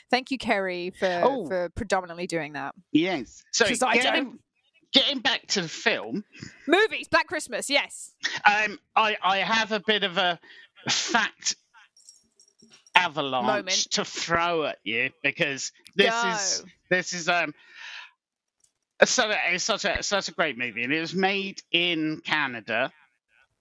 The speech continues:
Speaker 2: and
Speaker 1: Yeah.
Speaker 2: in Toronto specifically. Like, all the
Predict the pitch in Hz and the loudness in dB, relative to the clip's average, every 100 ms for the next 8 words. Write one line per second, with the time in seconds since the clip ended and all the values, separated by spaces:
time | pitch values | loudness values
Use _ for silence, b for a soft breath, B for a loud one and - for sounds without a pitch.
0 | _ - 143 139 139 135 135 139 139 135 | _ 2 2 2 2 2 2 0 0 0
1 | 180 180 180 - 180 165 147 - 143 135 | -2 -4 -10 -2 0 0 -4 -4 -4 -4
2 | 113 113 117 - 143 160 - 104 110 117 | -4 -4 -4 -2 0 -2 -2 -10 -4 -4
3 | 127 139 123 - 185 180 165 175 165 156 | -2 -2 -2 -2 -2 0 0 0 0 0